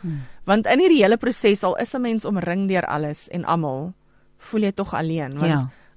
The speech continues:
Speaker 2: ek is die enigste een in hierdie huis wat deur dit gaan. Ja, my gesin gaan ook deur dit,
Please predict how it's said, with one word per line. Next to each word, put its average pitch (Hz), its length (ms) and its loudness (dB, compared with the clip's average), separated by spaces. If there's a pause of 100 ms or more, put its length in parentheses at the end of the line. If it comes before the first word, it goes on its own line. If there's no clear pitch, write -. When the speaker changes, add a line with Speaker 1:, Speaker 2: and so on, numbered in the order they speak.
(160)
Speaker 2:
ek 254 80 -2
is - 60 -10
die 226 180 -2
enigste 214 340 -4
een 190 100 0
in 180 80 -2
hierdie 165 160 -2
huis 151 260 0
wat 165 100 -6
deur 156 120 -2
dit 151 160 -6
gaan. 151 380 -2
Ja, 226 300 2
my 185 180 0
gesin 220 340 -6
gaan 160 180 -2
ook 170 240 -2
deur 151 240 -2
dit, 139 200 -4